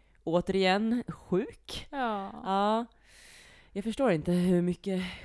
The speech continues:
Speaker 1: sjuk man kan vara. Det här året har fan varit, varit värsta året hittills.
Speaker 2: Ja, vi får, det kanske blir nya vindar i det där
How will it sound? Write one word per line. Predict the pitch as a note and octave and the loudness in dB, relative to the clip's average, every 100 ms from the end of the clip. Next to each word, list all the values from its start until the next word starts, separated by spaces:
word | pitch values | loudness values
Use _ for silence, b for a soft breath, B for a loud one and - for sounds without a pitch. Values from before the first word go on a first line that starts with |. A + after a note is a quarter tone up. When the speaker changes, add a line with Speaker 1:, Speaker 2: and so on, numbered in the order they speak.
| - | -2
Speaker 1:
sjuk | G3+ F#3+ | -2 -2
man | F3+ | -4
kan | F3+ F#3 | -2 0
vara. | F#3 F#3+ G3+ D#3+ D#3+ D3+ | 2 2 2 0 -2 -6
Det | E3 | -6
här | F3 | -4
året | E3 E3 D3+ - | -2 -2 -4 -8
har | |
fan | C#3+ C#3 C#3+ C#3+ | -14 -14 -14 -14
varit, | C#3+ C#3+ - - _ B B B B B | -14 -16 -18 -20 _ B B B B B
varit | - D3+ | -8 -6
värsta | D3 D3 D#3+ | -6 -6 -4
året | A#2+ C#3 | -4 -4
hittills. | D3 - F#2 - - - _ _ - | -8 -8 -10 -10 -14 -18 _ _ -12
Speaker 2:
Ja, | C4 C4 D4 D#4+ E4+ F4 | -6 -4 -2 -4 -6 -14
vi | D4 | -16
får, | - C4 B3+ B3 - - - | -12 -10 -8 -10 -14 -16 -16
det | |
kanske | B3 A#3+ C4+ B3 - A3+ | -12 -10 -8 -10 -10 -14
blir | A3+ A3+ A3+ | -8 -4 -2
nya | A3+ A3+ A3+ | -2 -2 -4
vindar | A#3 G#3+ G#3+ G#3+ | -4 -4 -6 -8
i | - - C3 | -10 -12 -14
det | G#3 | -12
där | - - | -10 -12